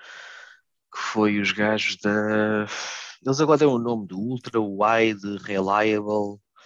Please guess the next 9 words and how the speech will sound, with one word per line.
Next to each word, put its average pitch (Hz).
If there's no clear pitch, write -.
eh, 87
alguma 98
coisa, 95
eh, -
U 113
W 110
R 107
B, 160
será? 127